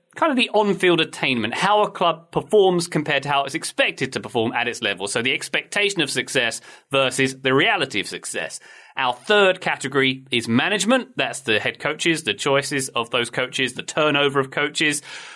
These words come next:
Uh, fourth category, recruitment and development. How well these teams manage to get quality players on the field and the right kind of players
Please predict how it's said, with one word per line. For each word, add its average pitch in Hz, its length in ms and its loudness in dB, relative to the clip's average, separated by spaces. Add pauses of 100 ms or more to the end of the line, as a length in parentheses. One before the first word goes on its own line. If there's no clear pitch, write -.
(140)
Uh, 120 180 2
fourth 262 320 2
category, 226 600 0
recruitment 165 600 0
and 120 200 -2
development. 196 680 0
How 233 380 4
well 190 440 4
these 147 240 0
teams 143 280 0
manage 131 300 0
to 131 100 -4
get 120 200 -4
quality 190 380 0
players 127 380 0
on 196 160 2
the 165 80 2
field 135 400 0
and 180 160 0
the 165 80 2
right 180 340 2
kind 104 240 -2
of 98 140 -6
players 95 320 0